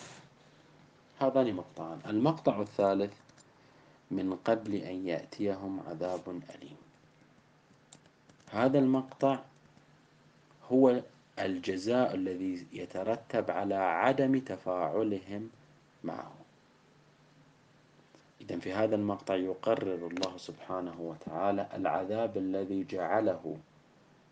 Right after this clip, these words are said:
عليهم فيما لو لم يتفاعلوا مع إنذار نوح لهم.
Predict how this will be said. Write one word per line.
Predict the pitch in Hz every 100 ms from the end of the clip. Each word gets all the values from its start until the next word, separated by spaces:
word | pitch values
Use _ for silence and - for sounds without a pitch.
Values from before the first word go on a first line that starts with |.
| -
عليهم | 82 95 98 90 90 85
فيما | - 98 92 92 87
لو | 92 95 104 98 90
لم | 92 92
يتفاعلوا | 90 85 87 82 98 98 78 90 90 92 90
مع | 87 78 82
إنذار | 85 87 82 85 85
نوح | 85 92 92 -
لهم. | 80 64 - -